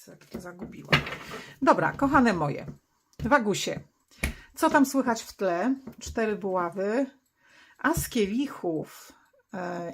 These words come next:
i wieża. No, coś się diametralnie zmienia w waszym życiu tutaj w grudniu. Przychodzi jakaś, e,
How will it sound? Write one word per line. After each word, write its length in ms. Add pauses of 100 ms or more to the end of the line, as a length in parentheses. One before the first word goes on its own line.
i 120
wieża. 880 (2250)
No, 340
coś 220
się 200
diametralnie 680
zmienia 360
w 40
waszym 320
życiu 280
tutaj 320
w 60
grudniu. 520
Przychodzi 520
jakaś, 560
e, 40